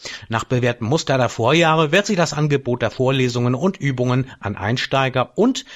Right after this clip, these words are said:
in einer parallelen Zeitschiene an Fortgeschrittene zum Thema Contest Software und Remote Contesting richten.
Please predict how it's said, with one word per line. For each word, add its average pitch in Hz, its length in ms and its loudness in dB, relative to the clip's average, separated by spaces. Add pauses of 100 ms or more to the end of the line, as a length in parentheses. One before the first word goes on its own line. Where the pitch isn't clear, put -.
(140)
in 135 140 -2
einer 117 220 0
parallelen 120 580 0
Zeitschiene 104 680 -2 (220)
an 147 240 0
Fortgeschrittene 127 960 -2 (160)
zum 220 220 0
Thema 160 260 0
Contest 143 580 -4
Software 110 540 0 (180)
und 113 280 0
Remote 110 500 0
Contesting 104 640 -2
richten. 104 460 -4